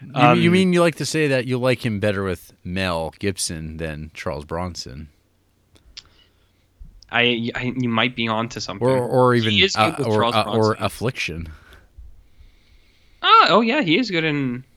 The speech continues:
Speaker 2: that too. Anyways, he's fine in this, but yeah, they go around and they beat the shit out of people and they make some money. They get in bad with, or the handler, James Coburn, uh,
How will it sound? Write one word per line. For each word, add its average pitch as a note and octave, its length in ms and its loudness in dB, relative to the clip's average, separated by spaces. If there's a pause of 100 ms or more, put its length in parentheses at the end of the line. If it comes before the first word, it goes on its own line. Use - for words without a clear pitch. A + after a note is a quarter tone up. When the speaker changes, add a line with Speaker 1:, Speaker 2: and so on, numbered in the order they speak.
Speaker 2:
that C3+ 180 -2
too. D#3 180 -6 (440)
Anyways, G#3 300 4 (160)
he's G4+ 160 2
fine A#2 260 2
in A2 80 -4
this, A#2+ 160 -4
but C3 240 -2
yeah, F#3 100 2
they G3 160 2
go G#3 120 4
around F3 380 4
and C#3+ 200 -2
they C#3 80 2
beat D3 180 -4
the D3 60 -4
shit C#3+ 200 2
out C3+ 160 4
of C3 60 -4
people C3+ 240 -4
and B2+ 100 0
they A#2+ 60 -2
make A#2+ 200 -4
some A#2+ 120 -8
money. A#2+ 320 -4 (300)
They D3 160 4
get C#3+ 160 4
in C#3 340 0
bad C3 380 2
with, B2+ 240 -4
or B2 300 -4 (260)
the C3+ 80 0
handler, C#3+ 600 0
James B2 280 -6
Coburn, B2+ 560 -4 (320)
uh, A2+ 380 2